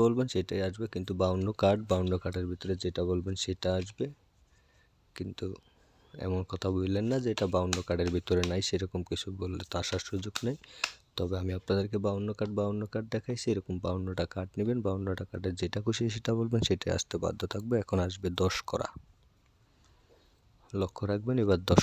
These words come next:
করার দিকে। দশ করা কোথায় পড়ে দেখবেন, এই যে দশ করা পড়লো, যেটা খুশি সেটা বলবেন, সেটাই আসতে বাধ্য থাকবে।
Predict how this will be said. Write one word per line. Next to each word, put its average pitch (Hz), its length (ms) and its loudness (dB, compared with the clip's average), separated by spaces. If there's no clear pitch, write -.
করার 85 280 2
দিকে। - 240 -4
দশ 95 120 -2
করা 92 140 -2
কোথায় 98 300 0
পড়ে 110 200 2
দেখবেন, 85 300 -8
এই 95 100 -4
যে 85 180 -6
দশ 90 100 0
করা 90 200 6
পড়লো, 95 260 10
যেটা 170 260 2
খুশি 135 160 0
সেটা 107 240 0
বলবেন, 101 300 4
সেটাই - 240 0
আসতে - 200 -2
বাধ্য 85 160 -2
থাকবে। 104 240 -6